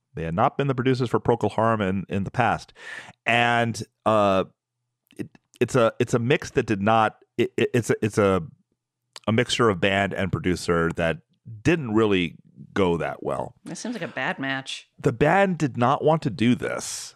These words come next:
Speaker 1: Like, they decided that they were, they were told, "Just, just do a cover of it,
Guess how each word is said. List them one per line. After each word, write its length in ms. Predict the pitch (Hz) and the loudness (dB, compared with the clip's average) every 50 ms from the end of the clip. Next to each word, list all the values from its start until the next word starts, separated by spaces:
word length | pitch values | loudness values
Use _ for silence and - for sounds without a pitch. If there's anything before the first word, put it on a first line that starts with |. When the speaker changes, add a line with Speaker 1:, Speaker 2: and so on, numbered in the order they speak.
| _ _ | _ _
Speaker 1:
Like, 160 | 120 120 120 - | 0 0 2 4
they 120 | 143 139 | 2 2
decided 720 | 131 123 110 - - 135 123 135 147 147 147 147 143 - 120 | 2 2 -2 -2 0 2 2 4 4 4 4 4 2 2 2
that 160 | 135 - 120 | 0 2 2
they 160 | 127 123 123 | 4 4 4
were, 100 | 123 117 - | 4 4 2
they 120 | - 131 | 2 2
were 80 | 123 120 | 2 2
told, 300 | - - 139 135 135 127 | 2 2 2 2 2 0
"Just, 180 | - 147 147 - _ _ _ | -2 -6 -6 -8 _ _ _
just 220 | - 165 156 - _ _ - _ - 120 117 110 - | -2 -2 -2 -2 _ _ -20 _ -16 -14 -14 -14 -2
do 160 | - 123 127 127 | 0 2 2 2
a 60 | 127 | 2
cover 360 | - - 101 98 98 98 90 | 2 0 2 4 4 4 2
of 140 | 90 90 92 | 2 2 2
it, 280 | 95 95 90 - - | 2 2 0 -2 -6